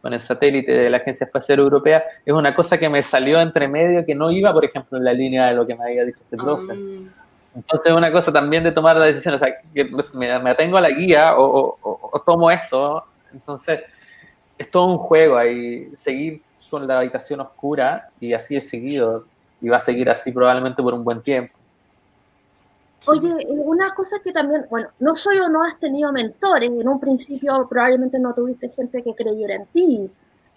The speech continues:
Speaker 3: eh, o sea, astronauta, eh, eh, mucha gente habrá pensado, "Pobrecito, se va a frustrar", etcétera, etcétera.
Speaker 1: Ujú.
Speaker 3: "¿Por qué usted no hace otras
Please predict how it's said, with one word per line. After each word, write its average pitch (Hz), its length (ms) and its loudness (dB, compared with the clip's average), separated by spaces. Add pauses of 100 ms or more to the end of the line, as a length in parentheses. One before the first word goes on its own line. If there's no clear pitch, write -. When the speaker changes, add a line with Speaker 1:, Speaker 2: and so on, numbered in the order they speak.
Speaker 3:
eh, - 260 -14 (220)
o 226 100 -8
sea, 202 640 0
astronauta, 349 1120 2 (180)
eh, - 460 -18
eh, - 160 -18
mucha 269 320 -4
gente 277 200 -6
habrá 262 140 0
pensado, 240 380 -6
"Pobrecito, 294 880 -8
se - 180 -12
va - 120 -18
a - 80 -18
frustrar", 320 680 -4
etcétera, 262 480 -6
etcétera. 320 880 -4
Speaker 1:
Ujú. 151 380 -12 (320)
Speaker 3:
"¿Por 320 180 -4
qué 370 80 -2
usted 370 160 -4
no 339 120 0
hace 339 160 -4
otras 302 200 -6